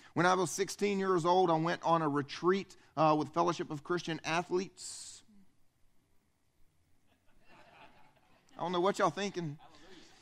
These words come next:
Went on a retreat with the Fellowship of Christian Athletes 'cause I was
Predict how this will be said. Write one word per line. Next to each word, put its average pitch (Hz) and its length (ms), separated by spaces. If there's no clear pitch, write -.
Went 208 240
on 196 120
a 175 100
retreat 190 380
with 170 80
the 170 80
Fellowship 190 400
of 175 80
Christian 190 300
Athletes 185 440
'cause 202 160
I 196 100
was 208 480